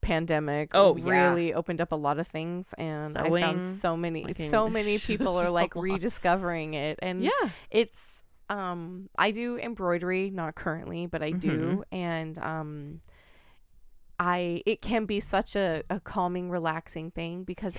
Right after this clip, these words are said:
Speaker 1: as
Speaker 2: Yes.
Speaker 1: much as it seems like it would be tedious, you're just like, it's just a
Speaker 2: Mm-hmm.
Speaker 1: constant, it's an up and down, it's a sound, it's like, I have control over
Speaker 2: Yes.
Speaker 1: this. <laughs> And,
Speaker 2: And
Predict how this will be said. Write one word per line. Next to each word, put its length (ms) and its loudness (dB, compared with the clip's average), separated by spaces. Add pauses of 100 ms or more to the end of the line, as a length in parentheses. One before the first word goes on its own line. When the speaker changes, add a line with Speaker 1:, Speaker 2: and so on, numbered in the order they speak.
Speaker 1:
as 120 2
Speaker 2:
Yes. 20 -4
Speaker 1:
much 200 0
as 100 -6
it 100 -2
seems 180 -2
like 160 -2
it 80 -2
would 160 -4
be 140 -4
tedious, 640 -6 (440)
you're 120 -4
just 180 -6
like, 100 -8 (560)
it's 240 -8
just 220 -6
a 60 0
Speaker 2:
Mm-hmm. 180 -6
Speaker 1:
constant, 680 0
it's 200 -8
an 60 -4
up 140 -4
and 120 -6
down, 280 0
it's 180 -6
a 40 -8
sound, 680 -2
it's 240 -10
like, 240 -6 (560)
I 240 -2
have 280 -6
control 680 -8
over 140 -4
Speaker 2:
Yes. 240 -2
Speaker 1:
this. 400 -2
<laughs> 80 4
And, 220 0
Speaker 2:
And 60 0